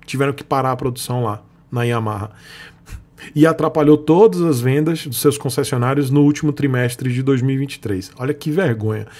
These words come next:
Veremos agora em dois mil e vinte e quatro. Se, eu já falei pra vocês, no próprio vídeo já falei, não tem como dizer, "Ah, não estávamos programados pra isso."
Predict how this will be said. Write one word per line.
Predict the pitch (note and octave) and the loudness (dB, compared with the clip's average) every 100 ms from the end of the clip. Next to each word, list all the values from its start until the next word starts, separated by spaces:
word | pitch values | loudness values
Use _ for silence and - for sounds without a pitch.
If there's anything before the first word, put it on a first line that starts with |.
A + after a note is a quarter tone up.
| - - - | -18 -18 -8
Veremos | A#2+ E3+ G#3 E3 A#3+ G#3+ | 0 4 4 4 2 2
agora | G3 A#2+ D3 A3 | 0 4 4 4
em | |
dois | F3+ D3+ | 2 2
mil | E3 C4 | 2 2
e | |
vinte | B3+ - | 0 -4
e | |
quatro. | - F#2 - - _ _ _ _ _ _ _ - | -10 -12 -12 -20 _ _ _ _ _ _ _ -10
Se, | - - D#4 C#4+ A#3 - | -2 6 10 10 8 0
eu | F#3 | 4
já | F3+ A3 | 6 6
falei | F#3 C#3 C#3+ | 6 4 4
pra | C#3 | 2
vocês, | A#2+ C#3 C#3+ | 2 0 0
no | D3+ | 0
próprio | F#3+ A3+ C4 | 0 0 0
vídeo | D3+ D3+ | 0 0
já | D#3+ F3 | 0 0
falei, | G3 A#2 G#2 - - - - _ - | 0 0 -2 -6 -20 -20 -20 _ -2
não | C4 F4 | 0 0
tem | - F#3 B3+ | 2 2 2
como | G3 F3 | 2 2
dizer, | D3 A#2 C#3 | 2 4 4
"Ah, | E3 C3+ C#3 | 4 2 2
não | D3+ F3 | 4 4
estávamos | - - D#3 D3 D3+ C#3+ - - _ | 0 0 0 2 0 -2 -6 -16 _
programados | D#3 D3 C#3 C3 B2+ - | 0 2 2 0 -2 -6
pra | C3+ A#2 | -4 -2
isso." | A2+ A2 | -2 -6